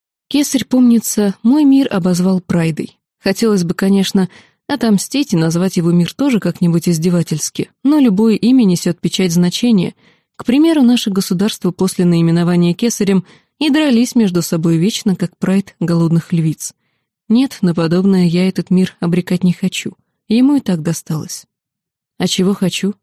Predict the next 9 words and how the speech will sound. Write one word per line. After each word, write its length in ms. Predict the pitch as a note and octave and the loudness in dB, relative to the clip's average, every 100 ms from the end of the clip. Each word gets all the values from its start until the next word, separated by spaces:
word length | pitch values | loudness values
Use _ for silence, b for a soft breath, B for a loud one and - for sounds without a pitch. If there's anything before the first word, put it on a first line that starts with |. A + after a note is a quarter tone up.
| _ _ _ _ | _ _ _ _
Чего 300 | - A#3 C#4 | -2 0 0
конкретно 560 | - B3 A3+ C4 C#4 G#3 | 0 0 2 0 0 2
я 220 | G3 A3+ | 2 0
бы 80 | G3 | -2
хотела 440 | F#3 - A3+ A3 | -4 -2 -2 0
для 200 | F3+ F#3 | 0 0
этого 240 | G#3 F3+ | 0 -2
столь 300 | E3+ - F3+ | -2 -2 0
разного, 540 | E3+ F3+ G#3 G#3 G3 | 0 0 2 2 2